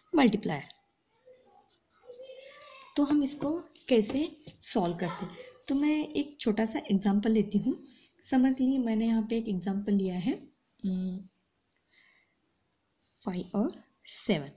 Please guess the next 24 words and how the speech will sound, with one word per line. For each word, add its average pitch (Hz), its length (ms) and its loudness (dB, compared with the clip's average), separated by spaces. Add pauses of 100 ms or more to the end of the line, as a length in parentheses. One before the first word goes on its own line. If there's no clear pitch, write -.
(560)
तो 254 80 4
हम 262 240 6
इसके 247 240 2
ट्रेडिशनल 214 500 4
मेथड 233 240 4
से 240 140 -2
कैसे 226 240 0
सॉल्व 226 240 2
करेंगे? 226 440 4 (760)
आपको 202 200 -4
पता 208 220 0
है, 226 100 4
जो 208 180 6
हम 202 180 8
स्कूल 208 260 4
में 208 140 8
करते 208 320 2
थे, 220 260 0
ऐसे 190 200 0
हम 202 380 8 (720)
टेबल 202 240 6
बना 202 220 8
लेते 208 280 8
थे। 269 160 4